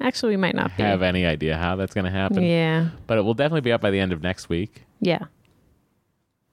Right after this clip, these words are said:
Speaker 2: Meaning this week is Monday, right? So you're all listening to this Monday morning.
Speaker 1: Right.
Speaker 2: At the end of next week is when that,
Speaker 1: Yeah.
Speaker 2: that episode will be up.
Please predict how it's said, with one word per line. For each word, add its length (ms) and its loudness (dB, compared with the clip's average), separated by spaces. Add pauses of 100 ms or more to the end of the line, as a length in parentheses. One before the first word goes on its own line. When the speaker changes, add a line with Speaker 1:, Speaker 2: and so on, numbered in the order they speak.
(100)
Speaker 2:
Meaning 540 0 (800)
this 340 0
week 300 -2
is 120 -2
Monday, 760 -2
right? 320 -2 (120)
So 120 -4
you're 100 2
all 80 2
listening 320 0
to 60 -4
this 180 -6
Monday 300 -2
morning. 420 -4
Speaker 1:
Right. 320 2 (1200)
Speaker 2:
At 60 -6
the 120 4
end 140 2
of 160 -4
next 380 -8
week 240 -6 (460)
is 140 -8
when 240 -10 (200)
that, 80 2
Speaker 1:
Yeah. 200 2
Speaker 2:
that 200 0
episode 360 -2
will 120 -12
be 100 -10
up. 180 -12